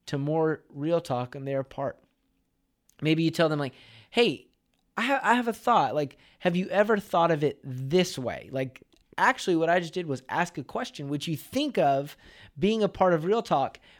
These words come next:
But in my question, I'm also gonna share an idea, a thought, maybe a truth that I've learned in the past.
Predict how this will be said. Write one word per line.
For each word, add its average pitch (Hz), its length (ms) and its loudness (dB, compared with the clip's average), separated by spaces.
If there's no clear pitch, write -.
But 170 180 6
in 254 160 2
my 247 220 2
question, 135 800 -4
I'm 160 140 -4
also 220 300 4
gonna 175 200 -2
share 139 540 -2
an 139 100 -6
idea, 135 640 -6
a 127 40 -8
thought, 131 480 0
maybe 156 300 0
a 131 60 0
truth 139 800 -4
that 143 100 -2
I've 156 280 2
learned 143 320 0
in 131 80 -4
the 123 80 -8
past. 143 680 2